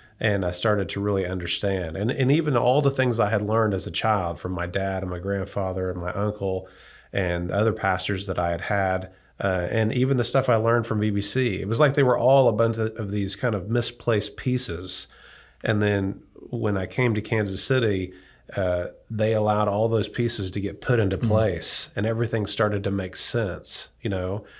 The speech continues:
Speaker 1: Uh, it was a, it felt a little like, you know, the Apostle Paul, he learned that Old Testament law all of his
Speaker 2: Oh,
Speaker 1: life,
Speaker 2: yeah.
Speaker 1: but he just didn't have any understanding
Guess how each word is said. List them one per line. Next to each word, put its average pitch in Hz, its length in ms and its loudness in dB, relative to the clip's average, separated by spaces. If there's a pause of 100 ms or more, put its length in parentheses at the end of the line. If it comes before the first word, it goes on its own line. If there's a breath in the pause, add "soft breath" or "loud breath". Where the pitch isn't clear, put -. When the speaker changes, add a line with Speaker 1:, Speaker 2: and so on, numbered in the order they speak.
(300 loud breath)
Speaker 1:
Uh, 98 320 4
it 117 60 2
was 123 120 4
a, 160 240 2
it 135 180 2
felt 185 180 6
a 156 60 6
little 139 260 6
like, 107 240 4
you 127 80 2
know, 113 280 4
the 123 120 2
Apostle 131 420 2
Paul, 117 460 4
he 135 180 4
learned 120 440 4
that 98 140 0
Old 110 220 2
Testament 107 460 0
law 107 240 4 (120)
all 101 60 2
of 98 60 0
his 98 140 -2
Speaker 2:
Oh, 95 60 -2
Speaker 1:
life, 110 240 6
Speaker 2:
yeah. 101 220 2 (300 loud breath)
Speaker 1:
but 135 80 2
he 143 60 0
just 156 160 0
didn't 143 140 0
have 139 160 6
any 127 120 4
understanding 113 880 0